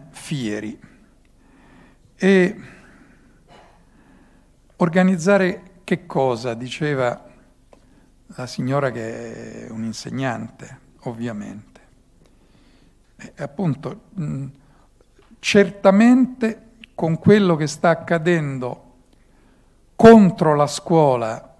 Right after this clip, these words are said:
in Italia da un quarto di secolo, l'Itali-, la democrazia italiana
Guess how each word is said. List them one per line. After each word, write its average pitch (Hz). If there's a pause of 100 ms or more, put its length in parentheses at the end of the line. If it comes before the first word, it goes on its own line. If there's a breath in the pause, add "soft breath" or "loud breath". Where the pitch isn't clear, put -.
(120)
in 151
Italia 147
da 139
un 139
quarto 170
di 131
secolo, 202 (460 soft breath)
l'Itali-, 170
la 139
democrazia 151
italiana 185